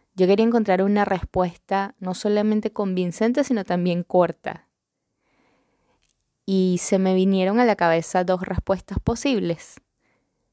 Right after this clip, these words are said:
Una, decir, "He estado mejor", como asumiendo que no estoy tan bien en este momento, he estado mejor en otras oportunidades, pero bien.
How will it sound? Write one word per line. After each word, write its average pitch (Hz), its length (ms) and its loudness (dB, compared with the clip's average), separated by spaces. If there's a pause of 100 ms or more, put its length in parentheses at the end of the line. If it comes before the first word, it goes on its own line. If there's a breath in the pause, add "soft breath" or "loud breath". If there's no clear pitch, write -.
(200)
Una, 226 420 2 (1400)
decir, 180 460 0 (100)
"He 208 120 2
estado 269 380 0
mejor", - 500 -4 (360)
como 175 260 -2
asumiendo 175 640 -2
que 165 400 -4 (680 soft breath)
no 180 140 -4
estoy 208 240 -2
tan 208 240 2
bien 220 160 2
en 226 100 2
este 220 240 -6
momento, 208 580 -2
he 269 40 -2
estado 185 380 0
mejor 185 340 -2
en 214 80 -4
otras 214 240 -6
oportunidades, 208 680 -4 (100)
pero 170 220 2
bien. 147 200 -4